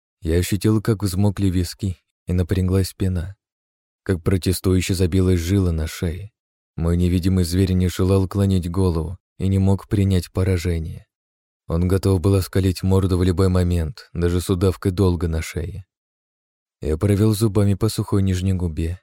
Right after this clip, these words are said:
и выдохнул, расправил плечи. Корнеев прав, я для него порывист и предсказуем.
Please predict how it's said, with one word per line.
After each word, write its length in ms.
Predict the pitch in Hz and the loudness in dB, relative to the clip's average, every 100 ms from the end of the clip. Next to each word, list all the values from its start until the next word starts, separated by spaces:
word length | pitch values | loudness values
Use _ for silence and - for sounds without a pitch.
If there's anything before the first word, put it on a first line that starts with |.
| - | -4
и 120 | 98 | -2
выдохнул, 640 | 87 82 80 - 76 92 - _ - | 0 -2 -4 -6 -10 -12 -18 _ -4
расправил 580 | 104 - 98 87 90 | -4 -2 -2 0 0
плечи. 500 | - 85 76 - 95 _ _ _ _ _ _ _ _ _ - | -2 -4 -4 -8 -16 _ _ _ _ _ _ _ _ _ -2
Корнеев 540 | 101 110 120 120 101 | 2 4 4 2 0
прав, 400 | 113 113 92 - - | 0 2 0 -4 -8
я 220 | 90 110 | 0 2
для 160 | 117 120 | 2 2
него 180 | 120 117 | 2 2
порывист 540 | - 117 120 110 - | 2 2 2 2 -2
и 20 | |
предсказуем. 720 | 95 107 92 110 98 95 80 | -2 -2 -2 -2 0 0 -2